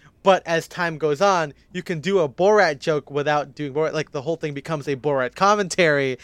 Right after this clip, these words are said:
the meta thing of how bad the Borat joke is. And, and so, like, that becomes its, I guess that could be its own trend, I guess, of the Borat joke. But you could,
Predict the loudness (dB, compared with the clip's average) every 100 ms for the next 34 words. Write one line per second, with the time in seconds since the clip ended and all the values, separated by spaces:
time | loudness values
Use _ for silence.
0 | -12 -6 0 2 4 4 2 -2 -2 -4
1 | -6 -4 -4 -4 -6 -6 -8 -6 -6 -6
2 | -8 -10 -14 -20 -14 -2 0 0 -2 -16
3 | -20 _ -4 0 2 4 4 2 -2 -4
4 | -4 -2 0 2 2 2 _ -10 -4 -4
5 | -6 -4 2 2 0 0 2 4 2 0
6 | -4 2 0 0 -4 -2 0 2 0 2
7 | 2 4 2 2 -2 -4 -4 -6